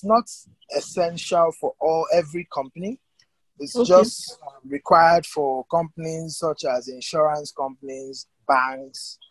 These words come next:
Speaker 1: Um, that's your section five hundred and fifty-three filings. Um, so that one is a bit tricky.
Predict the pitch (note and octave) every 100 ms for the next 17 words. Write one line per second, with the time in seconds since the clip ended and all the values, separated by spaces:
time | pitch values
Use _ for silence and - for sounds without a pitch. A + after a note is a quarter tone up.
0 | _ _ - C3 B2 C#3+ E3+ - D3 B2
1 | B2 - C#3 - D3 C3 C3 B2+ _ _
2 | _ _ - D#3 D#3+ D3 C#3 C#3 C3 A#2+
3 | A2+ - A#2+ B2+ - C#3+ C#3+ - B2+ B2
4 | A#2 G#2 G#2+ - - - - B2 A#2+ A#2+
5 | A#2 - F3+ G#3+ A#3+ G#3+ D3+ - - D3+
6 | E3+ D#3 - D3+ -